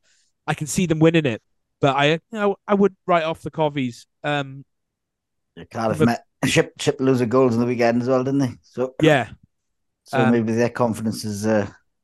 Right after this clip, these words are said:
Speaker 2: bit ropey on that front, so you never know. You could get at them early.
Speaker 1: Yeah, exactly. It, it, it, I'm sure there'll be some covies travelling down. So, uh, yeah, it, it sets it up nicely.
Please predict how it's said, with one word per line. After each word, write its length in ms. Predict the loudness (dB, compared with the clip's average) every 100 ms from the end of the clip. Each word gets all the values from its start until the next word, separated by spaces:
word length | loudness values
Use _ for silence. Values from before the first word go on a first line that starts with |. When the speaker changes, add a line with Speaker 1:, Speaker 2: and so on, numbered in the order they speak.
| _ _ _ _ _ _ _ _
Speaker 2:
bit 120 | 0 4
ropey 340 | 6 6 4
on 100 | 4
that 140 | 2
front, 240 | 0 -2 -2 -10
so 300 | -16 -6 -2
you 100 | 2
never 220 | 2 4
know. 260 | 2 0 -8 _ _
You 60 |
could 140 | -12 -2
get 160 | 2
at 200 | 2 2
them 140 | 0 2
early. 400 | 2 2 -4 _ _ _ _ -2
Speaker 1:
Yeah, 120 | 2
exactly. 500 | 4 2 -2 -4 -8 -6
It, 140 | -4 -2
it, 200 | -4 -4
it, 140 | -10 -14 _ _
I'm 120 | -4
sure 240 | 0 4 4
there'll 180 | 4 2
be 160 | 0
some 220 | -2 -8
covies 500 | -2 0 2 0 -4 -14 _ _ _ _ -8
travelling 380 | -6 -4 -6
down. 340 | -2 -2 -2 -6
So, 440 | -6 -4 -4 -4
uh, 40 | 0
yeah, 180 | 2
it, 120 | 2 0
it 180 | -2
sets 280 | 0 -2 0
it 60 | -2
up 80 | -2
nicely. 580 | -4 -4 -4 -4 -4 -6